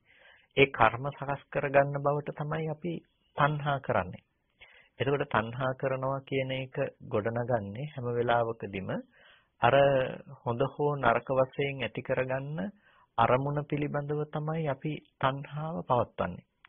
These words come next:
එතකොට ඒ අවිද්‍යාවේ ප්‍රධානම දේ තමයි ඇත්ත වහනකම සහ බොරුවක් පෙන්නනකම. අවිද්‍යාවේ ප්‍රධාන කාරණා දෙකක්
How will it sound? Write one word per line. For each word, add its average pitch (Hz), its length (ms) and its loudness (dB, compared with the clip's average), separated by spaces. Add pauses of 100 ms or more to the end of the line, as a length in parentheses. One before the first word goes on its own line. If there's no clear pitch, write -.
(500)
එතකොට 180 360 0 (400)
ඒ 143 240 4
අවිද්‍යාවේ 147 1000 2
ප්‍රධානම 135 680 -2
දේ 123 240 -2
තමයි 139 420 -4 (140)
ඇත්ත - 440 -6
වහනකම 135 640 -2
සහ 143 300 -10
බොරුවක් 123 480 0
පෙන්නනකම. 107 600 -2 (840)
අවිද්‍යාවේ 110 560 2 (460)
ප්‍රධාන 107 340 -4
කාරණා 104 460 -2
දෙකක් 95 200 -2